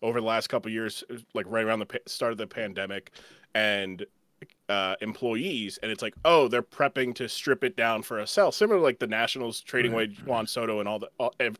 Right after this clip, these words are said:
Speaker 1: literally everybody else who makes money, so that, hey, you're not getting any insane costs, you're not tied down to anything, uh, buy our product. And so they were kind of stripping down everything, and N B C Universal and Fox were the f-,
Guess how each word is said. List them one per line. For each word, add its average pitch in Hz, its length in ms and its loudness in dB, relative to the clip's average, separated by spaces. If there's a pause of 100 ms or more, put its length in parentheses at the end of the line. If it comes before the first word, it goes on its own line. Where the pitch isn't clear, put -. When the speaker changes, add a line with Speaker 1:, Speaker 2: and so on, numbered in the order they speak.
Speaker 1:
literally 139 320 6
everybody 107 340 0
else 101 280 -6 (240)
who 107 120 -8
makes 101 240 -6
money, 104 360 -4 (440)
so - 220 2
that, 127 220 6 (360)
hey, 113 400 8
you're 107 140 -2
not 160 180 2
getting 139 200 4
any 165 400 2 (200)
insane 175 440 6
costs, 196 420 4
you're 139 100 -2
not - 140 -2
tied 160 240 2
down 170 240 4
to 165 60 4
anything, 160 640 -2 (420)
uh, 107 220 2 (420)
buy 117 220 4
our 127 140 4
product. - 560 -6 (520)
And 101 580 -2 (520)
so - 180 -2
they 131 140 6
were 131 180 4
kind 135 180 0
of 117 60 -2
stripping 113 300 -4
down 120 220 2
everything, 107 580 -6 (380)
and 107 260 -2
N 135 120 2
B 131 80 2
C 127 140 0
Universal 117 460 0
and 101 100 -6
Fox 120 320 0
were 123 60 -4
the 104 80 -6
f-, - 100 -12